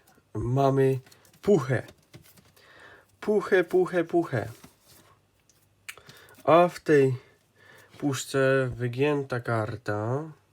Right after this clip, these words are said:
Pokczem, widzicie to? Patrzcie, jaka wygięta. Tu aż wychodzi. Y, te puszki nie mają naklejek takich.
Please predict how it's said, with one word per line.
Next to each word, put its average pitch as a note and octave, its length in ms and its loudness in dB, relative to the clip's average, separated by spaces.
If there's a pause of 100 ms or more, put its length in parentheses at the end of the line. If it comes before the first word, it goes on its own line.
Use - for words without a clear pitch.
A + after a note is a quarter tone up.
(1200)
Pokczem, B2+ 600 -6
widzicie A2+ 480 -10
to? F3 240 -6 (760)
Patrzcie, G2 380 -12
jaka G2+ 180 -10
wygięta. G#2 500 -8 (680)
Tu A2+ 220 2
aż G#2 140 2
wychodzi. G#2+ 640 -4 (1200)
Y, A#2+ 400 0 (500)
te D3+ 120 0
puszki D3 420 -8
nie C#3+ 100 -4
mają C#3 200 0
naklejek C3 640 -4 (760)
takich. A2+ 560 -12